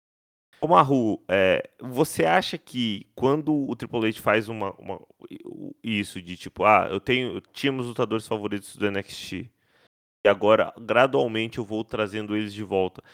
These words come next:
Assim, eu ad-, eu adoro a Dakota Kai, eu acho que ela, de-, dessa lista, ela é a melhor. E não, o, o, fora ela, não são o, grandes lutadores os outros que foram recontratados. Isso é uma questão que eu quero discutir também, porque,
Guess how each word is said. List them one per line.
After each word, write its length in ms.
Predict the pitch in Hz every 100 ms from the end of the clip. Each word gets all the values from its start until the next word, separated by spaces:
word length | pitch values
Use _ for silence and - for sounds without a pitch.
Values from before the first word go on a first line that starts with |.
| _ _ -
Assim, 340 | - 107 - - _ _ _ _ _ _ _ - -
eu 180 | 120 127
ad-, 240 | 113 95 -
eu 120 | 87
adoro 240 | 95 101
a 40 | 107
Dakota 320 | 113 107 -
Kai, 200 | - 92
eu 80 | 90
acho 140 | 92
que 100 | -
ela, 220 | 92 92 76
de-, 260 | 98 92
dessa 340 | 95 95 - 98
lista, 300 | 92 - 98
ela 80 |
é 40 | 98
a 20 |
melhor. 320 | 110 101 87 -
E 140 | 110
não, 160 | 120 123
o, 380 | 107 95 -
o, 40 | 95
fora 380 | - 123 131 107
ela, 360 | 101 98 92 -
não 260 | 107 127
são 240 | 131 139 110
o, 360 | 98 98 90 -
grandes 540 | 101 104 90 - - -
lutadores 520 | 98 - 101 92 82
os 160 | 80
outros 420 | 92 113 - - -
que 180 | 98
foram 320 | - - 90 92
recontratados. 1000 | 90 90 - 87 - 101 98 87 _ _ _ _ _ _
Isso 200 | - -
é 20 | 104
uma 120 | 95
questão 340 | 95 - 92
que 100 | -
eu 40 | -
quero 280 | 92 82 -
discutir 320 | - - -
também, 220 | - 101 95
porque, 320 | 98 92